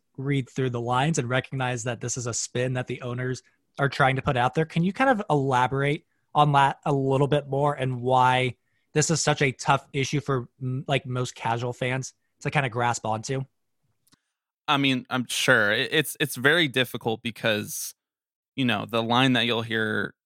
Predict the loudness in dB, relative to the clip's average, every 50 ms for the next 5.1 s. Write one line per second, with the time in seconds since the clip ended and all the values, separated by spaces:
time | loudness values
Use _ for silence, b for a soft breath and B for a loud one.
0 | _ _ _ _ _ _ _ _ _ _ _ -6 -4 -2 0 0 0 0 0 0
1 | 0 0 0 0 -2 -2 -2 -4 -6 -6 -4 -4 -4 -2 -2 -2 -2 -2 -4 -4
2 | -6 -8 -10 -12 -14 -6 -2 2 4 4 4 4 4 2 0 0 -2 -2 -2 -4
3 | -6 -4 -2 -2 0 -2 -2 -2 -4 -6 -6 -6 -6 -6 -4 -6 -6 -8 -8 -8
4 | -10 -4 0 0 0 0 0 -4 -6 -4 -2 -2 -2 -2 -4 -2 0 2 4 4
5 | 4 2